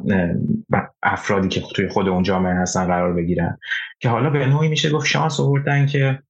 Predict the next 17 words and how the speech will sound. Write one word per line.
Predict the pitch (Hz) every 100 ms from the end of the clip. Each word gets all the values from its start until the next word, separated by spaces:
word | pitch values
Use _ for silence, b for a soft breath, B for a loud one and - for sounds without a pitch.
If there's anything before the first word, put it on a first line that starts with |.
| _ _ _
زمانی | 110 107 117
که | 120
جام | 110 104 98
جهانی | 98 95 98
بود | 92 95 95
و |
خب | 90 95
تمرکز | 101 92 92 98
رسانه‌ها | 104 98 98 98 95
روی | 95
جام | 92 92 95
جهانی | 95 90 92
زنان | 92 92 92 92
بود | 110
این | 127
اتفاق | 117 117 110 110
افتاد. | 107 107 - 98 95 -